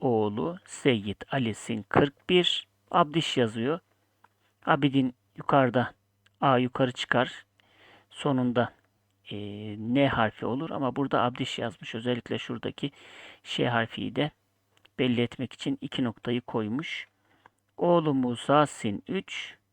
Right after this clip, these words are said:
Uzunca boylu,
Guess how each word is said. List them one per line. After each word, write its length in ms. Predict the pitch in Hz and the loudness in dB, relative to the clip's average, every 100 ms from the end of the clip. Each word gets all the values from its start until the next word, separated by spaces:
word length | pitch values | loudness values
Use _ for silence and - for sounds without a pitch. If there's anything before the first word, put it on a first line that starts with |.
| _ _ _ _ _ _ _ _ _ _ _ _ _ _ _ _ _ _ _ _ _ _ _ _ _ _ _ _ _ _ _ _ _ | _ _ _ _ _ _ _ _ _ _ _ _ _ _ _ _ _ _ _ _ _ _ _ _ _ _ _ _ _ _ _ _ _
Uzunca 580 | 160 160 214 214 185 151 | -6 0 2 4 4 6
boylu, 480 | 135 123 110 147 | 4 2 0 -2